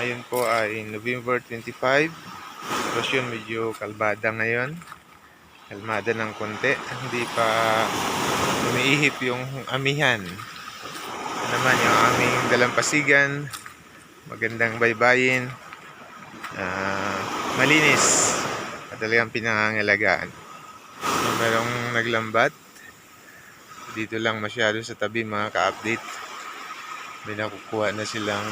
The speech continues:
isda dyan. Hindi lang pang ulam, minsan nakakabinta pa sila. At merong nakapaglaot na nangawil.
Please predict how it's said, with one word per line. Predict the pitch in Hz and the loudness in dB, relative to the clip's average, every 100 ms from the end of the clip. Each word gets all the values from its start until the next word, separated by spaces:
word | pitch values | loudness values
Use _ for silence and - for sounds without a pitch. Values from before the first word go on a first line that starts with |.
| 104 104 | -6 -4
isda | 120 - 123 123 131 | -4 0 4 4 6
dyan. | 127 127 151 - - - - - | 6 6 0 -6 -8 -8 -8 -8
Hindi | 98 104 | -6 -2
lang | 110 110 | -2 0
pang | 104 87 | -2 0
ulam, | 117 120 113 | 2 4 2
minsan | 101 104 110 101 | -2 -6 -4 -2
nakakabinta | 98 98 98 98 92 92 | -2 -2 -6 -8 -6 -6
pa | 90 | -6
sila. | - 98 92 - - - - - - - | -6 -8 -10 -14 -14 -12 -12 -10 -10 -8
At | 120 120 120 - - - - 131 | -2 2 2 -2 -14 -20 -18 -10
merong | 127 135 135 | -4 0 0
nakapaglaot | 135 127 127 127 123 92 131 - 127 | 0 -2 0 4 4 4 0 -6 -10
na | 135 120 120 | -4 -2 0
nangawil. | 123 120 131 139 131 | 0 2 4 4 4